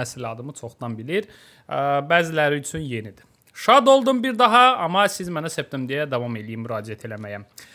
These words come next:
Getdik. Keçən dəfə bizə burada, ə, beynimizdəki ruh mu deyim, ya mən, mantıq mı deyim, dedi ki, get meydin içinə bax. <laughs> Bizə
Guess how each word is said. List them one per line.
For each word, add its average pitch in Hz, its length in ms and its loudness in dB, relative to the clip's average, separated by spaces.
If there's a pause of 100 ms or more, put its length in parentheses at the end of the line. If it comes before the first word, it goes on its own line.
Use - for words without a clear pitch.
(220)
Getdik. 254 640 2
Keçən 285 400 4
dəfə 269 220 4 (400)
bizə 269 340 4
burada, 240 300 0 (260)
ə, 170 920 2 (240)
beynimizdəki 226 720 0
ruh 233 240 -2
mu 220 240 -2
deyim, 208 480 -4
ya 190 220 2 (100)
mən, 180 560 -2
mantıq 196 480 0
mı 202 180 -4
deyim, 185 380 0 (500)
dedi 185 300 -2
ki, 196 200 -10
get 202 260 -4
meydin 165 400 -4
içinə 156 340 -6
bax. 127 300 0 (540)
<laughs> - 580 -18
Bizə 214 180 0